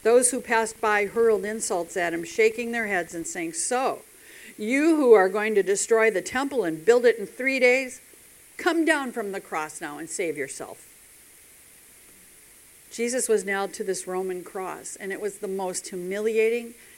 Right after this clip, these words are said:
and terrible form of death at the time, reserved for criminals and those guilty of treason. The nail you received when you came in today, you got that nail. If you didn't get one, it's in the back table in the bowl.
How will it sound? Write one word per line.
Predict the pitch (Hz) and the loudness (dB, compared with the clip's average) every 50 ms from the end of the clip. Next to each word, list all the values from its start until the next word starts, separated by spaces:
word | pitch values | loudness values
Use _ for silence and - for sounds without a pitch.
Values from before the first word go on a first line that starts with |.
| - - | -12 -8
and | 196 190 190 185 | -6 -6 -6 -6
terrible | - - 233 220 220 220 214 226 226 | -4 0 2 2 2 4 2 2 0
form | 226 226 208 190 190 185 175 | 0 -4 -6 -6 -6 -6 -8
of | - 175 - - - | -10 -14 -16 -6 -2
death | 202 185 175 175 165 - - - - - | -2 -2 -2 -4 -10 -18 -20 -18 -14 -14
at | 165 - | -12 -12
the | 180 165 | -12 -14
time, | - - 190 185 175 165 156 - - - - - - - - - - - - - | -10 -8 -6 -2 -2 -2 -2 -4 -8 -16 -20 -20 -20 -20 -20 -20 -20 -16 -6 -4
reserved | 196 196 185 - 226 226 220 226 | -4 -4 0 0 0 0 0 -2
for | - 196 | -6 -10
criminals | 185 - - - 240 247 240 226 190 160 156 156 156 - - - - - - - - | -10 -10 -10 -10 -8 -6 -6 -6 -6 -6 -6 -8 -10 -14 -16 -18 -20 -20 -20 -18 -14
and | 190 180 185 185 | -10 -10 -8 -6
those | 190 196 208 208 190 196 | -6 -6 -6 -8 -8 -4
guilty | - 214 196 196 196 - 196 185 | -2 -2 -2 -2 -2 -2 -4 -4
of | 180 180 - | -4 -4 -8
treason. | - - 185 180 175 160 160 151 147 - - - - - - - - - - - - - - - - - - - - - - - - - - - - - | -6 -4 -2 -2 -2 -4 -6 -8 -8 -10 -14 -18 -20 -20 -20 -20 -20 -20 -20 -20 -20 -20 -20 -20 -20 -20 -20 -20 -20 -20 -20 -20 -20 -20 -20 -20 -8 -4
The | - 220 | -2 -2
nail | 214 226 240 254 277 311 | 0 0 0 0 0 0
you | 320 294 269 240 | -2 -2 -2 0
received | 226 226 214 220 - - 254 262 233 202 | 0 0 0 -2 -4 -6 -6 -6 -8 -8
when | 214 220 208 202 | -8 -6 -6 -6
you | 196 196 | -6 -6
came | 190 - - 233 220 214 208 | -8 -10 -10 -8 -8 -6 -4
in | 214 214 208 | -4 -6 -6
today, | - - 190 165 180 165 156 147 151 151 151 - - - - - - - - - - - - - | -6 -6 -6 -6 -4 -6 -6 -6 -8 -10 -14 -18 -20 -20 -20 -20 -20 -20 -20 -20 -20 -20 -18 -14
you | - 180 | -14 -6
got | 170 214 196 196 196 | -2 -2 -2 -2 -2
that | - 202 190 - - | -2 -2 -4 -4 -4
nail. | 190 190 190 185 | -4 -4 -2 -4
If | 170 - - | -4 -6 -8
you | 196 | 0
didn't | 180 233 226 226 220 | 4 4 4 4 4
get | - 240 226 | 0 0 0
one, | 233 247 240 240 240 233 - | 0 -4 -6 -6 -6 -6 -8
it's | 196 170 - - - | -10 -10 -8 -8 -6
in | 208 190 190 196 | -4 -4 -4 -4
the | 185 | -4
back | 170 196 202 196 190 - | -2 -2 -2 -2 -2 -6
table | - - 214 208 208 214 214 208 | -2 2 2 4 4 2 0 0
in | 196 190 185 | -2 -4 -4
the | 180 | -4
bowl. | 170 160 180 180 180 185 190 190 | -4 -2 -2 0 0 0 -2 -2